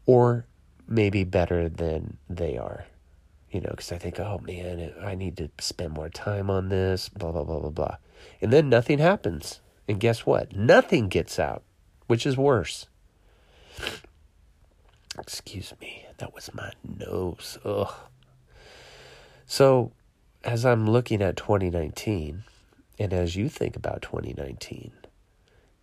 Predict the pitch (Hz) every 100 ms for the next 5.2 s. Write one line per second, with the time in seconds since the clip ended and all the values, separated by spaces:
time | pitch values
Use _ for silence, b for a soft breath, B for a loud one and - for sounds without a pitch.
0 | _ 98 85 82 82 - 104 101 87 80
1 | 92 85 82 80 80 85 104 127 107 80
2 | 78 - _ _ _ b b b b b
3 | b b b b b b _ _ _ -
4 | 294 254 - 139 117 87 - - - -
5 | - -